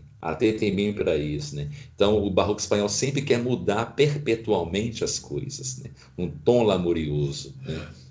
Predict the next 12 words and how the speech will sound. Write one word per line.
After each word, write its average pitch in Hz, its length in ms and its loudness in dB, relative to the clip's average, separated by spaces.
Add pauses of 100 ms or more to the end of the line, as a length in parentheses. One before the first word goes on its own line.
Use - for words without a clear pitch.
(1120)
É, 101 760 8
que 135 80 6
ao 120 100 6
mesmo 135 460 4 (100)
tempo 104 500 0 (240)
que 110 100 0
o - 20 4
espanhol, 90 800 0 (640)
ele 101 200 0
deseja 107 1000 0 (460)
um 92 120 -4
retorno 95 840 2